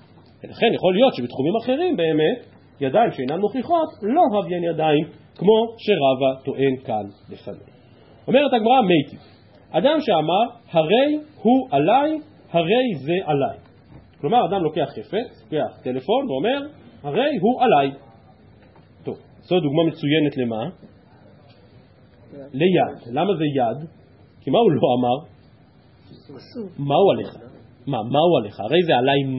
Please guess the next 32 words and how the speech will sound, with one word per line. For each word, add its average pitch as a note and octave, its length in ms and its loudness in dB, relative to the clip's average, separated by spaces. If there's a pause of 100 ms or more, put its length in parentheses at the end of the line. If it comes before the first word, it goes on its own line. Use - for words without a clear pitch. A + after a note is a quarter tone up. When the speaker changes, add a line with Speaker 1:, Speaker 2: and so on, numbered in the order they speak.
Speaker 1:
מה? D3 120 2 (760)
מה? F#3 160 2 (360)
הרי F#3+ 260 -2
זה G3 100 0
עליי F#3+ 220 2
מה? F3 240 0 (800)
הוא D#3 120 -2
לא A#3+ 100 2
אמר C#4 120 0 (100)
כלום. F4+ 260 2 (960)
"הרי B3 380 2 (100)
הוא B3+ 240 2
עליי, A3+ 420 4
הרי F#3+ 340 0
זה D3+ 220 -4
עליי". C3 360 -4
אומרת G3 300 0
הברייתא, E3+ 360 -2
אסור, D3+ 800 -4 (440)
מפני D3 240 0
שהוא G#3 200 0
יד C#4 240 2
לקורבן. F3 460 0 (480)
כלומר, D#3+ 140 -2
ברור B3 260 0
שמה G#3+ 120 -2
הוא G#3+ 100 4
התכוון F3+ 280 -4
לומר? C#3+ 460 -2
"הרי F#3+ 200 0
הוא F3 160 4
עליי C#3 380 2